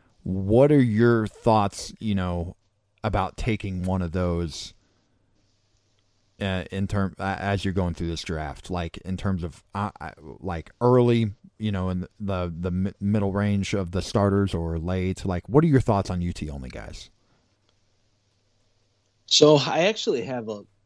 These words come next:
Speaker 2: I've changed my thoughts on this a lot in the last few years, and it mostly, so, you know, my thought process always used to be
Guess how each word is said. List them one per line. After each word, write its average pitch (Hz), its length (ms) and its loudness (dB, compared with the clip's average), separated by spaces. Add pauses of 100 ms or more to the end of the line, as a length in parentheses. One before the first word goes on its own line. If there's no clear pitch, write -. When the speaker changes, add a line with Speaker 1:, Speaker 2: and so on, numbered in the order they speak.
(400)
Speaker 2:
I've 127 180 -8
changed 202 400 -2
my 107 400 -6 (1700)
thoughts 113 440 2
on 113 160 0
this 117 280 4
a - 80 -4
lot 101 440 4 (120)
in 110 120 -2
the 107 80 0
last 104 580 0 (880)
few 127 220 8
years, 117 600 8 (260)
and 104 560 2 (1300)
it 135 140 4
mostly, 165 500 6
so, 143 420 2
you 180 120 2
know, 135 80 2
my 135 120 0
thought 214 440 2
process 135 420 -4
always 120 400 -2
used 113 260 -4
to 104 60 -10
be 104 360 -2